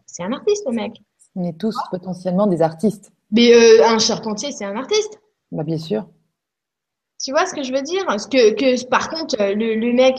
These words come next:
Speaker 1: qui est contremaître et qui fait son boulot, euh, tous les matins, il se lève et puis qu'il doit faire, c'est pas un artiste, lui.
Speaker 2: Il fait ce qu'on lui dit.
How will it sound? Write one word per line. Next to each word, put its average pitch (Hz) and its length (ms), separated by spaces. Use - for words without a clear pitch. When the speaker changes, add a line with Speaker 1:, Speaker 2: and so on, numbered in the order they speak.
Speaker 1:
qui 214 100
est 202 60
contremaître 233 540
et 208 40
qui - 140
fait 226 100
son 214 160
boulot, 220 400
euh, 196 160
tous 226 120
les 220 100
matins, 214 460
il 190 120
se - 140
lève 220 200
et 175 80
puis 190 180
qu'il 180 320
doit 190 120
faire, 196 200
c'est - 200
pas 196 100
un 208 120
artiste, 415 380
lui. 277 220
Speaker 2:
Il 175 80
fait 196 100
ce 196 60
qu'on 185 100
lui 180 140
dit. 220 220